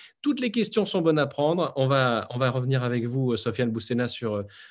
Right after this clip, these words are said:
euh, en particulier cette deuxième partie de votre, de votre intervention où vous avez essayé de rapprocher ou d'expliciter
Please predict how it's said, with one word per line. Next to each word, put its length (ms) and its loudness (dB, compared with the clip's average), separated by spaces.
euh, 220 -2
en 80 -8
particulier 460 -2
cette 240 -2
deuxième 440 2
partie 460 -4
de 100 -2
votre, 540 -2
de 80 -2
votre 220 -2
intervention 640 -4
où 100 0
vous 140 -2
avez 160 2
essayé 220 -2
de 60 -4
rapprocher 540 -4
ou 120 -2
d'expliciter 800 -2